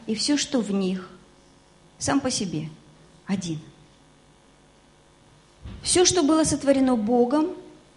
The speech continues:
сотворено за шесть дней, и в седьмой день Бог отдыхал. После этого Господь сейчас делает на этой земле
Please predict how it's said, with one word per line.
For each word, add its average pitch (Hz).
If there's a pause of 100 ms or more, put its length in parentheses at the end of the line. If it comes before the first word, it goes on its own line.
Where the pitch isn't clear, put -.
(160)
сотворено 214
за 180
шесть 240
дней, 277 (460)
и 180
в -
седьмой 220
день 240
Бог 180
отдыхал. 196 (2250)
После 370
этого 240
Господь 214
сейчас 180
делает 180
на 165
этой 160
земле 170